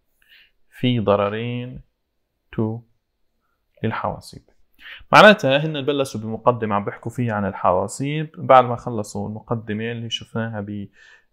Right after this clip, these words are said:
بالمقطع اللي شفناه هون، هلا بقى بده يحكوا عن ضررين، آه، متعلقة بالحواسيب. معناتها هي ال-، ال-، ال-، المقالة هي عن أضرار الحاسوب، مو عن فوائد الحاسوب.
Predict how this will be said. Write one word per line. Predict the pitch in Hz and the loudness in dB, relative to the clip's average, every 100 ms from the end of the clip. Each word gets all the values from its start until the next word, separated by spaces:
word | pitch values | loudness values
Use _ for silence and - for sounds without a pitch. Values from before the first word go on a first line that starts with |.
| - | -4
بالمقطع | 110 107 104 110 107 110 120 - - 101 101 | -2 0 -2 -4 -6 -6 -8 -8 -4 -4 -4
اللي | 101 98 98 101 101 | -10 -12 -12 -12 -12
شفناه | - 104 - 123 120 113 | -10 -8 -6 -4 -2 -2
هون، | 110 107 123 151 _ _ _ _ _ _ _ _ - | -4 -4 -6 -8 _ _ _ _ _ _ _ _ 4
هلا | 165 151 | 8 10
بقى | 135 | 8
بده | 131 120 131 | 4 -2 -2
يحكوا | 151 - - 139 151 _ _ _ _ | -4 -4 -6 -4 -6 _ _ _ _
عن | 127 113 117 113 113 | 0 2 0 -2 -2
ضررين، | 113 120 120 127 135 135 135 - _ _ _ _ - | 6 6 8 4 0 -2 -8 -12 _ _ _ _ 4
آه، | 107 107 104 | 6 6 2
متعلقة | 110 113 117 - 110 | 0 4 4 4 2
بالحواسيب. | 101 101 - 92 - - 110 - | 2 0 0 0 0 -6 -10 -6
معناتها | 120 117 131 139 | 2 4 4 2
هي | 131 | -2
ال-، | 117 - | -6 -8
ال-، | 113 107 110 110 - 117 | -6 -6 -8 -12 -14 -14
ال-، | 120 120 _ - - - | -14 -16 _ -20 -10 0
المقالة | 120 120 135 127 | 4 6 6 6
هي | 120 | 0
عن | 104 104 104 | -2 -2 -6
أضرار | - 117 113 123 113 | -8 -2 2 4 2
الحاسوب، | - 107 - 110 | -4 -14 -10 -8
مو | 117 101 | -8 -6
عن | 98 | -10
فوائد | - 101 - - | -8 -8 -8 -12
الحاسوب. | - - - - 110 - | -16 -16 -16 -16 -18 -18